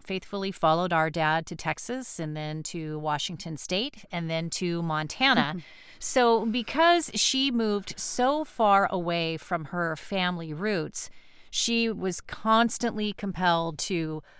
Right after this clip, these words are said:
Speaker 1: um, call them on a regular basis. She made an annual trip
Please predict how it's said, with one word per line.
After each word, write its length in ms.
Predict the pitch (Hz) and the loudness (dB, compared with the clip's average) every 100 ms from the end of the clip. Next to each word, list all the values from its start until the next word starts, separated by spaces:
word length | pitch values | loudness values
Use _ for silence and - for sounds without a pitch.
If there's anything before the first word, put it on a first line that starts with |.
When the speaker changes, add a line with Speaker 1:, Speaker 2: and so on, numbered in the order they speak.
| - - | -20 -8
Speaker 1:
um, 300 | 196 170 165 | 0 0 0
call 400 | - 202 214 233 | -4 4 6 6
them 160 | 240 220 | 4 4
on 100 | 208 | 2
a 60 | |
regular 420 | 190 185 190 180 | 2 0 -2 -2
basis. 680 | 165 170 170 - 165 160 - - | -2 -2 -2 -4 -4 -4 -4 -4
She 220 | - 196 | -4 -2
made 420 | 180 180 175 170 - - | -2 -2 -2 -6 -10 -6
an 140 | 185 | -4
annual 500 | - 208 233 220 196 | 0 2 2 0 -2
trip 300 | - 208 196 | -2 -2 -6